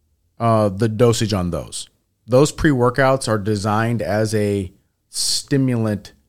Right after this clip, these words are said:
outside of just caffeine intake, and they have other, um, adrenaline, uh, supplements, mimickers in them that are gonna cause a, a larger increase in norepinephrine, epinephrine, which I'm telling you, if you've ever played a sport in your life, especially high school football,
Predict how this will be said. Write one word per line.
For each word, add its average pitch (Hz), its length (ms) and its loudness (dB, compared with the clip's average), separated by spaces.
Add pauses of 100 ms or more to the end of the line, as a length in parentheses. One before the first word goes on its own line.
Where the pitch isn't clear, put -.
outside 110 480 0
of 98 100 -4
just 98 260 -6
caffeine 101 460 -2
intake, 147 540 -2 (440)
and 110 140 -2
they 120 100 2
have 113 360 2
other, 127 420 0 (400)
um, 101 400 -4 (140)
adrenaline, 110 760 -2 (800)
uh, 110 120 -2
supplements, - 1080 -4 (140)
mimickers 113 580 -2
in 110 260 -4
them 165 420 -2
that 110 140 -2
are 107 80 0
gonna 110 160 0
cause 107 300 0
a, 101 180 0
a 101 80 -2
larger 110 580 0
increase 107 380 -2
in 95 80 -4
norepinephrine, 104 680 -2
epinephrine, 110 560 -2 (220)
which 104 180 -4
I'm 104 120 2
telling 120 300 2
you, 104 160 4
if 92 120 -4
you've 101 140 0
ever 107 180 0
played 110 240 -2
a 104 40 -2
sport 104 340 -4
in - 20 -8
your 104 100 -4
life, 87 220 -4
especially 92 380 -4
high 92 80 0
school 95 180 -6
football, 71 460 -8